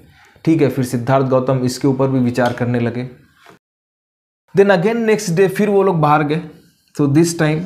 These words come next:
सिद्धार्थ गौतम saw a dead body। ओके, this time सिद्धार्थ गौतम saw a dead body। फिर उसके बाद में फिर वो चकरा गए। Again सिद्धार्थ गौतम started thinking कि ये क्या होता है।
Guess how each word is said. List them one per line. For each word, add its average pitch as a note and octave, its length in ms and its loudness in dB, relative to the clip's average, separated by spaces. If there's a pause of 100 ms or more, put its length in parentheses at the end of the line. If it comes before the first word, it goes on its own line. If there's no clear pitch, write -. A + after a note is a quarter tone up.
(200)
सिद्धार्थ C#3+ 460 0
गौतम C#3 420 0 (600)
saw C#3+ 160 4 (160)
a B2+ 80 -2 (460)
dead B2+ 240 2
body। F#2+ 260 -4 (1000)
ओके, B2 400 -4
this D3+ 260 -2
time C#3 260 -2 (260)
सिद्धार्थ C3+ 560 -2
गौतम B2 360 -4 (340)
saw B2 220 0
a B2 120 -4
dead A2 220 -4
body। G2 260 -6 (340)
फिर F3 140 4
उसके E3+ 260 0
बाद C3+ 220 0
में C#3 160 -4
फिर D3 160 -2
वो D3 100 2
चकरा B2 380 -4
गए। A#2+ 160 -10 (840)
Again D3+ 280 2
सिद्धार्थ D3 420 0
गौतम C#3 300 0
started C#3 480 -2
thinking C3+ 440 -4
कि D#3 480 -8
ये B2+ 220 0
क्या C#3 180 -2
होता - 260 -6
है। - 100 -16